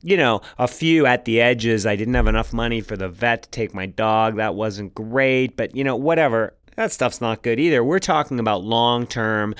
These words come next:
You have way too many animals. The animals are falling apart, and you are, you know, continuing to live your life. So,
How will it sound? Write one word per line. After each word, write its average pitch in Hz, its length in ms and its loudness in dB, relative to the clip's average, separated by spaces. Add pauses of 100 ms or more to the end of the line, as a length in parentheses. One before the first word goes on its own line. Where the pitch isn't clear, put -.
(240)
You 104 140 -4
have 95 200 -2
way 139 260 2
too 147 160 -4
many 117 260 -2
animals. 98 560 -4
The 98 120 -10
animals 113 420 -4
are 92 80 -8
falling 104 420 -4
apart, 95 520 -4 (220)
and 98 320 -4
you 107 220 -2
are, 98 340 0
you 110 120 -10
know, 90 180 -10
continuing 101 720 -10
to 92 420 -8 (220)
live 101 220 -8
your 95 100 -4
life. 98 380 -4
So, 131 360 -2